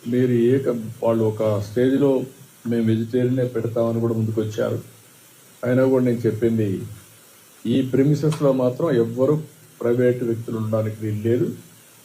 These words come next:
అవసరమైతే ఆల్టర్నేటివ్ ల్యాండ్ ఇస్తామని చెప్పాం, దానికి కూడా వాళ్ళు ఒప్పుకున్నారు. ఏదైతే, ఆమ్, పక్కన ఒక ఐ-, ఇదే ల్యాండ్ పక్కన ఉంది, రోడ్డు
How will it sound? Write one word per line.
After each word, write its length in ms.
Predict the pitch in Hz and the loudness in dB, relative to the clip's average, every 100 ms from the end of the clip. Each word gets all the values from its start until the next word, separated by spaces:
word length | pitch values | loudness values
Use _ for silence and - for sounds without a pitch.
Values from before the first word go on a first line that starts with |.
| - | -2
అవసరమైతే 580 | 131 127 135 127 123 | 0 2 2 2 2
ఆల్టర్నేటివ్ 640 | 120 117 117 117 117 117 110 | 2 2 0 -2 -2 -2 -2
ల్యాండ్ 260 | 113 110 | 0 -2
ఇస్తామని 400 | 107 - 110 107 | -4 -6 -6 -4
చెప్పాం, 480 | 104 113 - 151 - - - - - - - - | -6 -8 -2 -2 -2 -6 -20 -20 -20 -20 -10 -2
దానికి 260 | 117 123 | 0 2
కూడా 160 | 120 117 | 2 2
వాళ్ళు 180 | 107 107 | 2 0
ఒప్పుకున్నారు. 580 | - - 113 113 110 - - - _ _ _ - | -6 -4 0 0 -2 -6 -16 -20 _ _ _ -6
ఏదైతే, 600 | 123 120 117 120 113 98 - - - - - - _ | -2 0 0 2 0 0 -8 -20 -20 -20 -20 -20 _
ఆమ్, 520 | 120 113 110 104 104 101 104 104 - - - - - - - - | 0 2 0 -2 -6 -8 -12 -14 -20 -20 -20 -20 -20 -20 -20 -4
పక్కన 400 | 113 - 123 107 - - - - _ _ _ _ _ _ _ _ _ _ _ - | -4 0 -2 -2 -6 -16 -20 -20 _ _ _ _ _ _ _ _ _ _ _ -6
ఒక 340 | 113 113 107 107 - | -2 0 -2 -6 -2
ఐ-, 240 | 117 123 - - 117 | 2 2 0 -6 -4
ఇదే 280 | 117 127 | 0 2
ల్యాండ్ 340 | 120 117 120 120 | 2 0 0 -2
పక్కన 300 | 113 120 117 | -2 0 0
ఉంది, 200 | 113 139 - - - - - - | 0 -2 -6 -12 -20 -20 -20 -2
రోడ్డు 460 | 120 143 143 156 | 2 2 2 -4